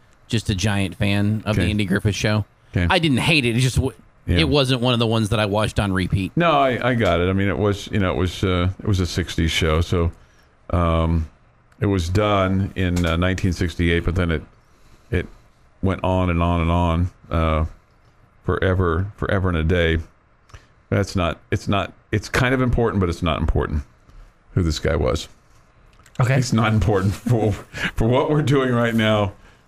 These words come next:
Speaker 2: Probably, probably not important.
Speaker 3: <laughs>
Speaker 2: But <laughs> Gomer Pyle was from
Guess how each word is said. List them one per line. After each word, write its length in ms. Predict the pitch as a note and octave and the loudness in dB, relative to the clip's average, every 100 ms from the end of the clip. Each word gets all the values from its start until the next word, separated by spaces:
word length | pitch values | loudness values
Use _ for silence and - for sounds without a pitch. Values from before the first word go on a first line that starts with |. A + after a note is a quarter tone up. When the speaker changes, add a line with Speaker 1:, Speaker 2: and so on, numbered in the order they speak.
| - | -10
Speaker 2:
Probably, 440 | - A2+ A2 G#2+ G2+ | -2 0 2 0 -2
probably 400 | - A#2 G#2+ G2 | -2 -2 0 0
not 200 | F#2+ E2+ | 0 0
important. 460 | F#2 - - D#3 F#2 | 2 2 4 2 2
Speaker 3:
<laughs> 60 | C#3 | 0
Speaker 2:
But 300 | C#3+ B2 C#3 - - - - E3 | 2 2 0 -2 -4 -4 -2 -6
<laughs> 520 | - - - F#3+ C#3+ - | -6 -18 -2 0 2 0
Gomer 280 | A#2 B2+ A2+ | 0 0 0
Pyle 320 | A#2+ A2 F#2+ | 2 2 2
was 240 | G#2+ A2+ | 2 0
from 460 | - G2+ F#2+ F#2 | -2 -2 0 0